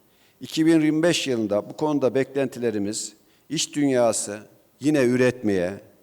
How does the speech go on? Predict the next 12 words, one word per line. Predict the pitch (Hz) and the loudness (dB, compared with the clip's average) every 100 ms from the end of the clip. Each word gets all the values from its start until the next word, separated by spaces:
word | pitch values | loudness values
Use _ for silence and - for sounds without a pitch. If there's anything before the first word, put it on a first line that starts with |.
| _ | _
ihracat | 117 117 135 131 135 135 135 | -8 0 4 4 6 4 4
yapmaya, | 110 101 90 87 85 92 - _ _ - | 2 2 -2 -2 -2 -6 -14 _ _ -8
istihdam | 120 - 131 - 143 135 | -6 -6 -6 2 2 2
sağlamaya | - 110 104 98 92 113 143 139 - - _ - | 2 2 2 0 2 2 2 -2 -14 -20 _ -2
tam | 127 160 143 113 | 2 4 2 4
gaz | 143 175 - - - - | 6 6 2 -8 -14 0
devam | 127 120 113 95 | 4 6 4 2
edecek. | 80 80 78 - _ _ _ _ _ _ _ | -4 -8 -12 -18 _ _ _ _ _ _ _
Biz | 147 170 165 - - - | 6 6 4 -8 -12 2
devletimize | 127 131 131 131 117 135 | 4 6 4 2 2 4
ve | 117 | 4
milletimize | 107 123 117 - 113 101 139 151 | 4 4 4 4 2 4 4 4